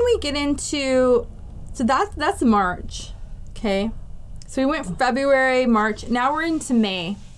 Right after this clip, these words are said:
May first. May first, twenty twenty-three. Aliens invade Las Vegas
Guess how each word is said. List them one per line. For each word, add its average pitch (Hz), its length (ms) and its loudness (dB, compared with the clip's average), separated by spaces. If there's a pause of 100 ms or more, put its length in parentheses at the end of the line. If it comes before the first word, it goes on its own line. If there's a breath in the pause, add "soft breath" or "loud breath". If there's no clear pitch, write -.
(100)
May 226 220 2
first. 208 680 -4 (960 loud breath)
May 294 240 4
first, 339 400 0
twenty 302 300 -2
twenty-three. 262 800 -2 (1300 loud breath)
Aliens 339 500 0
invade 269 580 2
Las 226 320 0
Vegas 214 680 -2